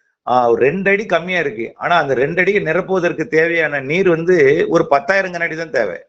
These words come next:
ஒரு டி எம் சி தான் தேவை. ஒரு பத்தாயிரத்தி ஐந்நூறு கனஅடி தான் தேவை. பத்தாயிரத்தி ஐந்நூறு கனஅடி திறப்பதை நிறுத்தினால் வடிந்து விடும். அதனால நிரப்பாமல் திறந்து விட்டே இருக்காங்க.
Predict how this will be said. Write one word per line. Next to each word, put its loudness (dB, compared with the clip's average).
ஒரு 4
டி -4
எம் 0
சி -6
தான் 0
தேவை. 0
ஒரு -2
பத்தாயிரத்தி 0
ஐந்நூறு -2
கனஅடி -2
தான் -4
தேவை. -2
பத்தாயிரத்தி 0
ஐந்நூறு 0
கனஅடி 0
திறப்பதை 0
நிறுத்தினால் -2
வடிந்து 0
விடும். -4
அதனால -2
நிரப்பாமல் -2
திறந்து 0
விட்டே 0
இருக்காங்க. -6